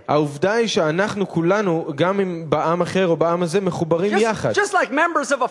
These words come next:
Speaker 2: family are connected together.
Speaker 1: בדיוק כמו שיש חברים או קרובים במשפחה שמחוברים
Speaker 2: Something,
Speaker 1: ביחד.
Speaker 2: something happens to, to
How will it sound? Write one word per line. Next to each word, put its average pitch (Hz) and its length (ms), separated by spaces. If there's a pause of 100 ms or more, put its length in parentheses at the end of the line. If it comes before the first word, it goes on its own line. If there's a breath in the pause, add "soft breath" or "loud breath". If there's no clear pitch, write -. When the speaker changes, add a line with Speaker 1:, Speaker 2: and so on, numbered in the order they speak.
(140)
Speaker 2:
family 240 560
are 143 120 (140)
connected 220 460
together. 175 440
Speaker 1:
בדיוק 156 320
כמו 226 340
שיש 202 440
חברים 185 580
או 147 100
קרובים 151 440
במשפחה 180 600
שמחוברים 151 640
Speaker 2:
Something, 262 40
Speaker 1:
ביחד. 180 420 (120)
Speaker 2:
something 302 400
happens 302 440
to, 294 120 (260)
to 254 100